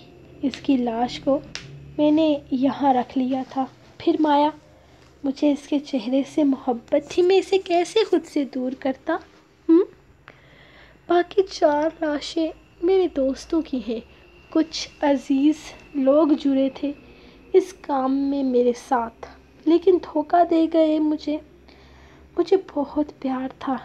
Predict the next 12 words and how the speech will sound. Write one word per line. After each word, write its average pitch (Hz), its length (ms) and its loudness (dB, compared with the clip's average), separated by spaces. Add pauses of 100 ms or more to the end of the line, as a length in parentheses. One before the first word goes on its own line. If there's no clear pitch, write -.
(240)
इनमें 254 460 -2
से। 262 220 -10 (1500)
जो 302 300 2
लोग 302 300 4
मुझे 320 260 2
प्यारे 254 420 0
होते 269 340 -2
हैं, 277 160 -4 (800)
मैं 370 120 4
उनको 381 300 4
मरने 302 440 4
के 320 180 -4